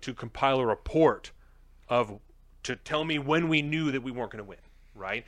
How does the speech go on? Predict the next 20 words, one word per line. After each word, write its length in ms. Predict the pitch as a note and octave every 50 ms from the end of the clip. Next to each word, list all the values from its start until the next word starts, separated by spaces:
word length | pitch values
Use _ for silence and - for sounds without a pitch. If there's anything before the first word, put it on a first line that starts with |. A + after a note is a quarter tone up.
| - - - - -
And 180 | A2 A2+ A2+ -
so 220 | - B2 A#2 A2+
then 320 | F#2+ - B2 C3+ C3 C3 - - - - - - -
they 160 | A#2 A#2 -
access 440 | - A2+ A#2 C#3+ - - B2 B2 -
all 140 | B2 B2 A#2+
this 220 | A#2 A2+ G#2+ -
information 540 | A#2 G#2+ G#2+ G#2+ A2+ A2+ A2 G#2 A2 A2 G#2+
while 140 | G#2+ A2 A2+
they're 140 | A2 G#2
doing 240 | G2 A2 A2+ A2+ A2+
it. 140 | A2 G#2 - - - - -
It 120 | - A2
gets 240 | A2 A#2 A#2 - - - - - - - - - -
released 520 | - A2 A2 A2 A2+ B2+ C3 B2+ - - -
in 180 | - C3 B2
part 480 | - - - - C3+ C3 B2+ B2 - - - - - - -
to 140 | - C3
people 520 | A2+ B2+ B2 A#2 - A2+ A2+ A2 A2+ A2+ - -
at, 220 | B2 A#2+ A#2 -